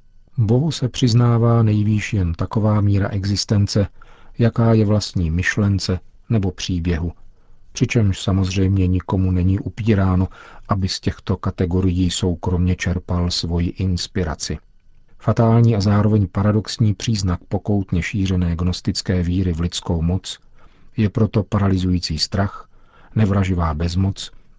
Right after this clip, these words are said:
a depresivní rozpaky při zabředání do reality, kterou člověk svými silami nezvládá, protože v ní a priorně upírá místo Bohu, který je jeho stvořitelem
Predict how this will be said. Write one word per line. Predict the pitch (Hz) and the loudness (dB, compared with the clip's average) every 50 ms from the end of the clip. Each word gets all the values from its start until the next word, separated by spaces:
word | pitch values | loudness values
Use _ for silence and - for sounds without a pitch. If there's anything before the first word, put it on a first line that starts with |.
| - - | -8 -6
a | - 90 | -4 -2
depresivní | 85 92 87 - 113 107 - - - 104 90 95 85 80 | -2 -4 -2 0 0 -2 0 0 -2 0 0 0 0 0
rozpaky | 90 90 - - - - 92 - - 110 98 - - - _ - - - - | -2 -4 -6 -6 -6 -6 -4 -2 -2 -4 -4 -4 -10 -20 _ -20 -20 -20 -12
při | - - 123 104 | -4 0 0 0
zabředání | 85 87 92 87 - 110 104 95 107 107 107 107 104 95 80 | 0 0 -2 -2 0 0 0 2 2 2 4 2 2 0 0
do | 73 87 87 | -2 -2 0
reality, | 95 98 98 101 101 101 92 - 101 95 - - - - - - | 0 2 2 2 2 0 0 -2 -2 -2 -4 -6 -12 -20 -20 -20
kterou | - - - 113 120 117 104 | -10 -4 -2 0 0 0 0
člověk | - - - 107 104 104 110 110 - | -2 -2 -2 0 2 2 0 0 -2
svými | - - - 98 101 107 107 104 | -4 -4 -2 0 0 0 0 -2
silami | - - 110 104 104 107 107 104 | -2 -2 -2 0 0 2 2 0
nezvládá, | 101 104 95 87 87 87 78 76 76 71 69 71 69 69 71 - - - - - - - - - - - | 0 0 -2 -2 -2 -2 -2 -2 -4 -4 -4 -4 -6 -6 -8 -10 -14 -20 -20 -20 -20 -20 -18 -16 -16 -6
protože | - - 104 - - 95 92 101 90 | -4 -2 -2 0 0 0 0 0 0
v | 85 87 | 0 2
ní | 92 92 92 - | 0 0 0 -2
a | - - 107 | -4 -6 -8
priorně | - - - 110 104 101 101 101 98 98 98 | -6 -4 -2 0 0 2 2 2 2 0 0
upírá | - - 101 87 - - 98 95 87 82 82 82 80 | -2 -4 -6 -6 -6 -6 -4 -2 -2 -2 -2 -2 -2
místo | 80 90 87 85 - - - 85 | -2 -2 -2 -4 -6 -6 -6 -6
Bohu, | 73 76 82 78 80 92 87 - - - - - | -4 -4 -4 -2 -2 -4 -6 -8 -12 -20 -20 -20
který | - - - - - - 104 101 98 | -20 -20 -20 -6 -2 -2 0 2 2
je | 98 | 2
jeho | 95 95 85 82 85 | 0 0 -2 -4 -6
stvořitelem | - - - 95 90 92 101 92 - - 95 92 92 90 92 90 | -8 -8 -6 -4 -4 -2 -2 -2 -2 -2 0 0 0 0 0 -2